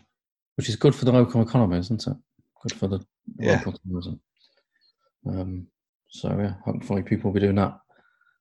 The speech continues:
Speaker 1: They'll be coming on holiday to Morecambe.
Speaker 2: Yeah, I wanna get the old tent out. I bought a new tent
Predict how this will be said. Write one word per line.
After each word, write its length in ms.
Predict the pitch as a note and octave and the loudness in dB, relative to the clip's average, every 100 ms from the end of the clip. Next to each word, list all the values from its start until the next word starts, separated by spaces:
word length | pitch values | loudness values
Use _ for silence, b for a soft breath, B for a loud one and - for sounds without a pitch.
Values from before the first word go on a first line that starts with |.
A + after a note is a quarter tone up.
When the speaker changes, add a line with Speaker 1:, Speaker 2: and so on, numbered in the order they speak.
| _ | _
Speaker 1:
They'll 100 | G2 | -4
be 80 | F#2+ | -2
coming 220 | G#2+ G#2 | 2 4
on 80 | G2 | 4
holiday 340 | G#2 G2+ G2 | 4 4 4
to 160 | G2 A2 | 4 4
Morecambe. 360 | A#2 A#2 D2 - _ _ _ _ _ _ _ _ _ - | 4 2 -4 -12 _ _ _ _ _ _ _ _ _ -4
Speaker 2:
Yeah, 260 | A2 D3+ C#3 - _ | 2 2 0 -12 _
I 40 | A#2+ | 0
wanna 140 | A#2+ | 2
get 120 | G2+ | 2
the 60 | G#2 | 2
old 120 | F2+ | 0
tent 300 | - C#3 D#3+ B2 | 0 -2 0 -2
out. 180 | G2 | -2
I 40 | F#2 | -2
bought 200 | B2 A#2 | 0 2
a 40 | |
new 120 | G#2+ | 0
tent 280 | G2+ C3+ C#3 | -2 -2 -4